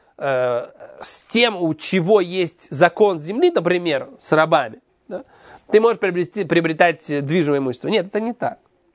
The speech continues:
Нужно, чтобы это было похоже на города-крепости в Иудее. Детнан, как мы учили, нехосим шен лэм ахраюс. О, наша любимая Мишна в Кидушин, помните, да?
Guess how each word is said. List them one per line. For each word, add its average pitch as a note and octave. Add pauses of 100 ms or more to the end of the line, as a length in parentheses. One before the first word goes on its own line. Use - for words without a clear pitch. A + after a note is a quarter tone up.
(1040)
Нужно, A3
чтобы F#3
это F#3
было C4+
похоже G#3+
на F#3 (520)
города-крепости G3
в D#3
Иудее. C#3+ (380)
Детнан, C3+
как F3+
мы D3+
учили, D#3
нехосим G3+
шен G3+
лэм F3
ахраюс. A#2+ (560)
О, B3
наша D#3+
любимая F3+
Мишна F3+
в -
Кидушин, A3
помните, G#3+
да? F#3